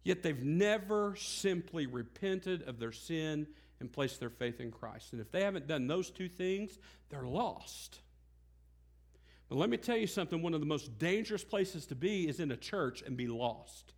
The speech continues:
Because no matter how many times a preacher stands in front of you and tells you those things, there's always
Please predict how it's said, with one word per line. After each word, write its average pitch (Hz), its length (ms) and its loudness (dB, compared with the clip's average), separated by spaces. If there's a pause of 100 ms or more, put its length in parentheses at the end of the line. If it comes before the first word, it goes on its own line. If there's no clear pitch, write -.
(1700)
Because 147 400 2
no 165 180 4
matter 180 240 4
how 180 220 2
many 226 180 2
times 196 340 0
a 143 40 0
preacher 190 360 -2
stands 185 340 2
in 151 100 0
front 185 220 0
of 175 120 2
you 160 80 2
and 131 100 0
tells 175 260 0
you 170 80 -2
those 165 220 -4
things, 175 380 0 (280)
there's 131 160 -2
always 160 320 -16